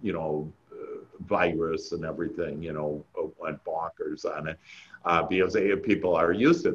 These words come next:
all this negative stuff, you know, and kind of feeding on it. And, uh, then even, even more so is ninety-five percent of our thoughts are repetitive. Well, if I keep on thinking the same thoughts,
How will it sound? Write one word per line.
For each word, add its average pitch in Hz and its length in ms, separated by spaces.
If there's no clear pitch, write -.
all 80 240
this 78 200
negative 85 380
stuff, 127 400
you 80 100
know, 82 160
and 76 140
kind 78 180
of - 80
feeding 151 400
on 73 160
it. 87 120
And, 101 460
uh, 92 300
then 123 600
even, 104 560
even 95 280
more 233 280
so 80 500
is 107 320
ninety-five 113 1040
percent 104 520
of 82 100
our 80 200
thoughts 110 480
are 196 100
repetitive. 160 800
Well, 110 280
if 101 40
I 127 160
keep 143 300
on 110 240
thinking 123 400
the 87 100
same 101 520
thoughts, 143 600